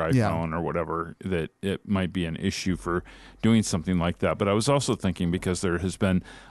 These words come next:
Speaker 2: all week long an abundance of rental cars here and at the
Speaker 1: Oh,
Speaker 2: airport,
Speaker 1: yeah.
Speaker 2: right next to our studio. They've been lining the streets with them because they have all these cars being picked up that were not being used for, uh, the events like B N P,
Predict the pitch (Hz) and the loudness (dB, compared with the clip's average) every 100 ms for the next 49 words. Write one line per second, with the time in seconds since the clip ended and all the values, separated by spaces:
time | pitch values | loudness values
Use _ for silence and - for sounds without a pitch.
0 | - 117 120 113 107 - 107 101 73 92 | -2 2 4 2 0 2 2 2 2 0
1 | 90 101 101 101 82 - - 101 92 85 | 0 2 4 4 0 -4 -4 0 0 -2
2 | 92 101 104 95 - 90 82 - - 113 | 0 2 2 0 -2 0 0 -4 -2 2
3 | 107 98 92 95 - 92 92 123 131 113 | 4 4 2 0 0 0 2 4 4 4
4 | 113 107 98 113 - 101 85 - - 117 | 4 4 2 0 -2 -2 -2 -2 0 4
5 | 107 87 90 85 87 95 98 101 104 95 | 4 4 2 0 0 2 4 4 4 2
6 | 90 - 107 107 - 90 - 90 87 - | -2 -2 0 0 0 -4 -2 -2 -2 -6
7 | - - - 110 - 101 95 92 92 - | -20 -20 -4 -2 0 4 4 4 0 -6
8 | - 104 98 90 101 98 95 95 95 - | -8 0 2 2 0 2 2 2 0 -2
9 | 98 110 - 98 87 - - 101 - 101 | 0 2 2 0 0 -2 -2 -2 -2 0
10 | 98 95 101 92 92 98 98 - - 98 | 2 2 2 4 6 6 4 0 -2 2
11 | 95 90 90 - - - - 92 92 87 | 4 4 0 -6 -20 -20 -4 0 2 0
12 | 80 101 98 - 95 107 113 - 95 90 | 0 2 2 2 0 2 2 0 -2 0
13 | 98 92 90 101 101 101 | 2 4 4 2 2 2